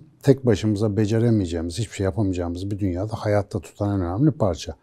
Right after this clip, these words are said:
Bunun muhtemelen yan ürünlerinden bir tanesi de, e, mesela bir futbol takımı olmak da, bir partinin taraftarı, bir derneğin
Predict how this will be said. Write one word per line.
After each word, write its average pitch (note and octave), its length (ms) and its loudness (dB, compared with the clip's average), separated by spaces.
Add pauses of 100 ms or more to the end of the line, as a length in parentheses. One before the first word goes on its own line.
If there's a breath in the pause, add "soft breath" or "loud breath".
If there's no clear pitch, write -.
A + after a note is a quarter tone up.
(440)
Bunun D#3 260 12
muhtemelen C#3+ 880 10
yan B2+ 280 6
ürünlerinden G2 800 0
bir A2+ 80 0
tanesi F2+ 520 -4
de, C3 60 0
e, D#3 320 -2
mesela G#2+ 340 -2
bir G#2 120 0
futbol A2 400 -2
takımı A2+ 380 0
olmak G#2 420 0
da, F2 140 -4
bir G2 100 -2
partinin G2+ 480 -2
taraftarı, G2 580 -2
bir F#2+ 160 -4
derneğin G2 500 0